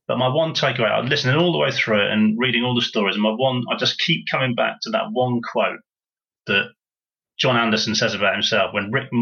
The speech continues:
Rick Make, he says that Rick Wakeman said of him, "John Anderson is the only guy I know trying to save this planet while living on another one." It just, this is just, they're just so away. He is so away with the fairies, and that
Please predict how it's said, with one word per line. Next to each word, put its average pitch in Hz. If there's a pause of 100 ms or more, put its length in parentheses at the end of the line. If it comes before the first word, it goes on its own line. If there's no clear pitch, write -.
(100)
Rick 131
Make, 117
he 123
says 127
that 107
Rick 113
Wakeman 120
said 113
of 107
him, 107 (220)
"John 143
Anderson 117
is 107
the 123
only 127
guy 113
I 107
know 101
trying 113
to 104
save 120
this 107
planet 101
while 98
living 104
on 104
another 98
one." 92 (580)
It -
just, - (340)
this 143
is 123
just, - (760)
they're 151
just -
so 180
away. 151
He 113
is 127
so 139
away 131
with 120
the 113
fairies, 117
and 135
that 127